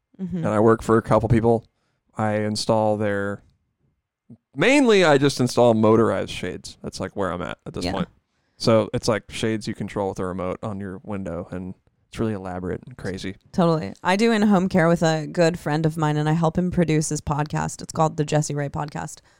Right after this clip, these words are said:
Speaker 2: There you go.
Speaker 1: Um, I help him do that, and yeah.
Speaker 2: Boom.
Speaker 1: But I work, I work two fifteen-hour days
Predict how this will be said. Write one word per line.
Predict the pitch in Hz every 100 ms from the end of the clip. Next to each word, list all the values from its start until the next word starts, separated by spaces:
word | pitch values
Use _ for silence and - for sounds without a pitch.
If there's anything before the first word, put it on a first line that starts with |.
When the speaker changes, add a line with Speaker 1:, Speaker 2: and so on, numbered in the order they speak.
| -
Speaker 2:
There | 107
you |
go. | 185
Speaker 1:
Um, | 175 170 160 - _ _ _ _ _ _ -
I |
help | 208 185
him | 190
do | 180
that, | 165 165 170 -
and | 165 165 143 - _
yeah. | - 190 233 - - _ _ _ _ _ _ _ _ _ _ _ -
Speaker 2:
Boom. | 107 127 131 127 107 98 - - _ _ _ _ _ _ _ -
Speaker 1:
But | 175 170 - _
I | 180 180 202
work, | 202 190 190 - - _ _ _ _
I | 175
work | 175 208 - -
two | - - 190 185
fifteen-hour | - 180 175 - 175 160 156 156
days | 147 147 165 -